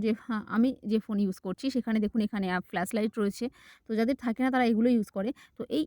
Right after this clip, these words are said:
এই অ্যাপ্লিকেশনগুলি আমাদের ফোনের ক্ষেত্রে মারাত্মক ক্ষতি করে। এগুলো actually আমাদের ফোনের ব্যাটারিকে ভীষণভাবে, হ্যাঁ, ড্যামেজ করে। তো দেখুন বিশেষ করে এখানে, আহ, যেগুলো রয়েছে সবগুলোই, তো বিশেষ করে এটা সুপার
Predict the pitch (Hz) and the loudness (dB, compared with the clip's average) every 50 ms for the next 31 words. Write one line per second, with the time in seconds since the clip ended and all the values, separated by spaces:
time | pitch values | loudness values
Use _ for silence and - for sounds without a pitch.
0 | - - 269 285 285 302 285 - 302 285 320 294 - 294 269 233 220 233 220 214 | -2 0 0 2 2 2 0 -2 -2 -4 -4 -2 0 2 2 4 4 2 2 2
1 | 202 214 208 226 - - 233 220 220 240 240 - - - 240 226 - - 233 - | 2 2 2 0 0 0 0 2 2 2 0 -2 -6 -8 -8 -6 -2 -2 -2 0
2 | - 233 220 190 170 175 - - 240 - 247 190 202 185 180 170 170 165 _ - | 0 0 2 2 0 -2 -2 -4 -6 -4 -4 -4 -2 -2 -4 -4 -4 -6 _ -12
3 | _ _ _ - 214 214 254 285 262 240 - - 269 262 247 233 233 247 254 - | _ _ _ -4 -2 0 0 2 0 0 -2 -2 0 0 2 2 2 0 0 -2
4 | - 226 220 233 214 202 185 180 - 233 233 - 247 220 - 180 - 226 233 254 | 0 0 0 0 0 0 -4 -6 -6 -8 -6 -4 -4 -4 -4 -2 -2 0 2 2
5 | 208 233 226 - - 220 196 190 185 202 226 - - - 196 190 262 311 _ _ | 2 2 0 0 -2 -2 -2 0 0 0 -2 -2 -4 -6 -4 -4 -4 -6 _ _
6 | _ - 208 196 185 - _ _ _ _ _ _ _ _ _ _ _ _ _ - | _ -6 -4 -4 -4 -4 _ _ _ _ _ _ _ _ _ _ _ _ _ 0
7 | 226 220 233 - 285 269 220 220 - 247 - - 269 262 262 233 220 - 240 226 | 2 2 2 2 0 0 0 0 -2 -4 -4 -4 -2 -2 -2 -2 -4 -2 -2 0
8 | 233 226 214 202 202 185 202 208 196 240 277 262 233 190 180 - 240 262 - - | 0 0 0 0 0 0 0 0 0 0 0 0 0 -2 -2 -4 -8 -12 -12 -14
9 | - - - - - - 247 233 233 233 233 220 214 262 247 247 196 220 - 294 | -20 -20 -20 -20 -6 -2 0 0 2 2 2 2 2 2 0 -2 -4 -4 -4 -6
10 | 277 - - 320 285 240 - 208 214 - - 226 - 240 240 | -8 -6 -4 -2 -2 0 0 -2 -4 -4 -6 -6 -4 -4 -4